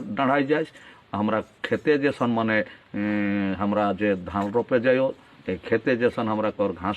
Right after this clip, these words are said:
পাত হয়ে যাই, ঘাস পাত গিলাকে না গুচাওলে যেসন ফসল ঠিকভাবে হেবে কি নেই, তেসনে হামর কুড়মালি সাংস্কৃতিক ভিতর অন্য অন্য সংস্কৃতি যেগুলা আই ঢুকে, এগুলাকে অবশ্যই আমরাকে টুক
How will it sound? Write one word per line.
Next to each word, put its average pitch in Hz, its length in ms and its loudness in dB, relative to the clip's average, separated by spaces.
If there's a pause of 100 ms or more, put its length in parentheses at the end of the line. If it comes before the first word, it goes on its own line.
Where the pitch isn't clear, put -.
(120)
পাত 120 200 -2
হয়ে 123 180 2
যাই, 139 220 2 (320)
ঘাস 113 260 -2 (120)
পাত 120 160 0 (120)
গিলাকে 104 320 -2
না 98 240 0
গুচাওলে 131 500 0
যেসন 123 380 -2 (360)
ফসল 156 360 0
ঠিকভাবে 101 500 0
হেবে 110 240 0
কি 139 80 -4
নেই, 135 220 0 (360)
তেসনে 139 380 -2
হামর 107 360 0 (160)
কুড়মালি 175 760 4 (340)
সাংস্কৃতিক 175 640 -2
ভিতর 143 400 4 (360)
অন্য 160 340 0
অন্য 156 460 2
সংস্কৃতি 135 580 -4
যেগুলা 113 480 0
আই 107 200 2
ঢুকে, 151 480 2 (460)
এগুলাকে 107 440 0
অবশ্যই 107 640 0
আমরাকে 131 440 0 (460)
টুক 123 140 -6